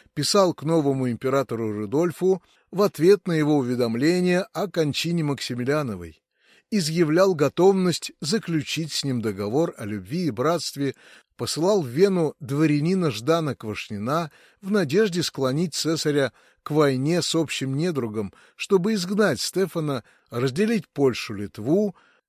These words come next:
наконец, ополчиться со всею Европой на султана –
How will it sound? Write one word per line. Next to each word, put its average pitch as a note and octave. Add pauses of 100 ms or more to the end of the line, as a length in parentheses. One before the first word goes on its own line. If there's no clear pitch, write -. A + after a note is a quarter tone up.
(120)
наконец, C3
ополчиться D#3+
со E3
всею G3+
Европой C#3+
на A#2+
султана – A#2+